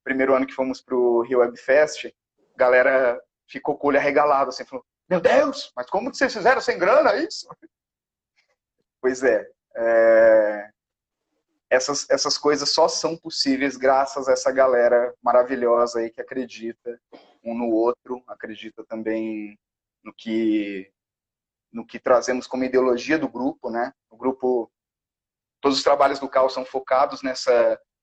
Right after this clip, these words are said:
nessa crítica social, nessa reflexão, né? Então,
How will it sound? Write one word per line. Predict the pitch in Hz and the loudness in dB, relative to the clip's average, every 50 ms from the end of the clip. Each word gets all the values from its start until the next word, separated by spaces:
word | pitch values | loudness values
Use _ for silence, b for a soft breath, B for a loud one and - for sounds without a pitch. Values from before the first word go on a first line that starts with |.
| _ | _
nessa | - 117 - - 120 | -12 -10 -2 -2 -2
crítica | - - - 123 123 123 120 - - - - 123 120 117 117 113 113 113 107 107 - _ _ _ _ _ _ _ _ _ _ _ _ _ _ - _ _ _ | -2 -2 -6 -4 -4 -4 -4 -4 -6 -4 0 2 4 4 6 6 4 4 2 -2 -8 _ _ _ _ _ _ _ _ _ _ _ _ _ _ -20 _ _ _
social, | - - - 131 131 - - 123 120 120 120 123 135 135 131 | -10 -6 -4 -4 -4 -2 0 2 4 4 4 6 4 4 2
nessa | 120 117 - - 120 | 2 -2 -6 -4 -6
reflexão, | 117 127 113 - - 117 - _ - - - 131 127 127 131 131 131 127 131 127 127 123 120 113 | -6 -6 -8 -10 -12 -14 -14 _ -18 -10 -2 2 4 6 6 6 4 0 -2 -4 -6 -10 -14 -12
né? | 110 123 123 123 120 113 113 | -8 -6 -6 -4 -6 -6 -10
Então, | 120 117 - 123 127 127 123 120 120 | -14 -8 -6 -6 -6 -6 -8 -10 -12